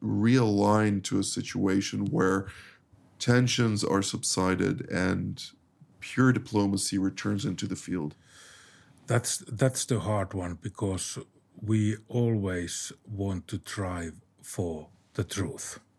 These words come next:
Speaker 2: And that is the basic element in everything. If you want to be successful, don't deny the facts, the truth. And that is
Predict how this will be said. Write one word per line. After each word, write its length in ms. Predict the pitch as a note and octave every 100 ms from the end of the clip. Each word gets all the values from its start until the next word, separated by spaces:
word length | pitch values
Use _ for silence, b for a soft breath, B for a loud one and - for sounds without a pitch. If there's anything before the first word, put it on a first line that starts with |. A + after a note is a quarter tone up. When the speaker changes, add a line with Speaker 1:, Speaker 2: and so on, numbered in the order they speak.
| B B B B B
Speaker 2:
And 200 | - G2+
that 240 | G2+ C3+ D3
is 200 | C3+ -
the 100 | G#2+
basic 680 | F2 A#2 A2+ G2+ G2 - -
element 480 | A2 G2+ F#2+ F2+ E2+ G2+
in 200 | A2 F#2 A#2+
everything. 760 | A2+ G2+ F#2+ F2 F#2 F2 F2
If 240 | G#2+ F#2 -
you 100 | G2
want 320 | F#2 F#2+ F#2
to 80 | -
be 220 | - F2+
successful, 840 | F2 - F#2 - - F2+ - - F2
don't 480 | F2 G#2+ A2 G#2+ - -
deny 500 | G2 F#2+ F#2+ F#2 F2 b b -
the 80 |
facts, 580 | C3 - F#2 D#2+ - - B B _
the 100 | F#2+
truth. 520 | - - E2 C#2+ - - B B B -
And 160 | G2+
that 240 | A2+ D#3 D#3
is 320 | C#3 - -